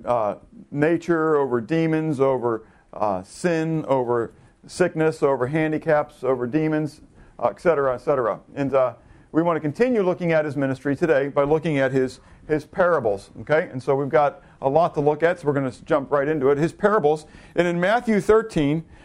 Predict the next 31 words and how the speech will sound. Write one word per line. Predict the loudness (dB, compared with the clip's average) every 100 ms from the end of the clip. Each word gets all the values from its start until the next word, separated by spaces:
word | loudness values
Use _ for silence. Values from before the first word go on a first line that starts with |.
| -2
um, | 2 2 2 -2
we | -2 0
have | 2 2 2 0
a |
chapter, | 0 2 2 2 0 0 -2 _ _ _ _
um, | 0 0 2
that | 2 2
is | -2 -4 -18 -20 _
fully | 2 4 6 4 4
devoted | 2 4 4 4 2 0
to, | -2 -2 -6 -18 -18
to, | 0 2 2
if | 0
you | 0
would, | 2 2 2 -6 -12 -12
the, | 0 4 4 2
the | 0
parables | 0 2 4 4 2 0 -2 -10 -2
of | 2 2 0 -12 -4
the | -4
kingdom | -2 -2 0 0
of | -2
heaven | 2 2 2 -6 -8 -20 -2
that | 0 0
Christ | 0 0 0 0
gave, | 2 2 -2 -8
the | -6 -2
parables | 2 2 2 0
of |
the | -2
kingdom. | 0 0 0 -2